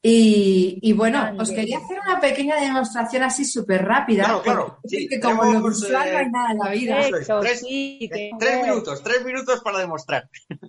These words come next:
Speaker 1: Tres minutos, bueno, me van a sobrar dos.
Speaker 3: Bueno. <laughs>
Speaker 1: Pues mira, eh, uno de los mayores oxidantes que existen es la povidona yodada, betadine de toda la vida, me ahorro las marcas.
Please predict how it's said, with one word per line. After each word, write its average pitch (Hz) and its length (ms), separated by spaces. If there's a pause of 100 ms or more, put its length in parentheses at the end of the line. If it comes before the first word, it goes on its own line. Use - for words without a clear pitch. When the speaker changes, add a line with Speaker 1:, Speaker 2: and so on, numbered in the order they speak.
Speaker 1:
Tres 285 340
minutos, 214 420
bueno, 214 360 (100)
me 240 140
van 330 180
a 392 80
sobrar 320 460
dos. 226 400
Speaker 3:
Bueno. 285 420
<laughs> 226 960 (920)
Speaker 1:
Pues 240 200
mira, 214 420 (840)
eh, 247 460
uno 294 180
de 349 80
los 302 100
mayores 277 380 (120)
oxidantes 233 760
que 247 100
existen 226 720
es 214 200
la 220 180
povidona 202 480
yodada, 208 640
betadine 202 480
de 196 80
toda 196 240
la - 20
vida, 214 400
me 214 160
ahorro 208 280
las 196 200
marcas. 214 560